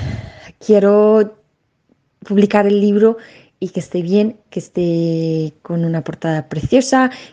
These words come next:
con una escritura cuidada y con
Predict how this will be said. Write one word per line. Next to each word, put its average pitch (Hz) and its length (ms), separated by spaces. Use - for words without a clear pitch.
con 160 640
una 170 160
escritura 160 480
cuidada 202 640
y 175 540
con 170 380